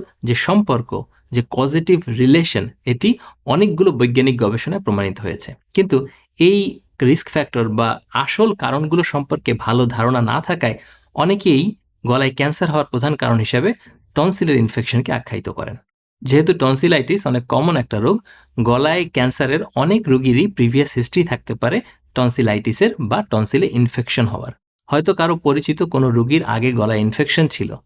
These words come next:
পরবর্তীতে তার গলায় ক্যান্সার ধরা পড়ে। এই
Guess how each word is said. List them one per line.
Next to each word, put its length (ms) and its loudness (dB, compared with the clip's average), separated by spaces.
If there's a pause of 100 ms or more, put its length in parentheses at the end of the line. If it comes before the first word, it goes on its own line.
(100)
পরবর্তীতে 540 0
তার 220 -2
গলায় 300 0 (120)
ক্যান্সার 380 0
ধরা 220 -4
পড়ে। 240 -12 (300)
এই 180 4